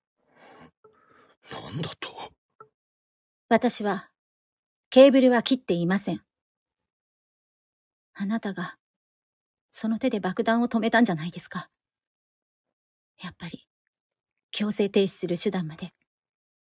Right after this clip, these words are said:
Speaker 2: きちんと準備されていたんですね。あなた、なんですね。ダミアンさん。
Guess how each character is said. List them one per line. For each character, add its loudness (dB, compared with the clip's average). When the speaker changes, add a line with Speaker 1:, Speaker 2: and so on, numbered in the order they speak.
Speaker 2:
き -8
ち -4
ん -12
と -14
準 2
備 0
さ -6
れ -10
て -6
い -4
た -4
ん -6
で -12
す -14
ね。 -18
あ -2
な -4
た、 -10
な -14
ん -12
で -12
す -10
ね。 -12
ダ 6
ミ 0
ア -4
ン -6
さ -6
ん。 -12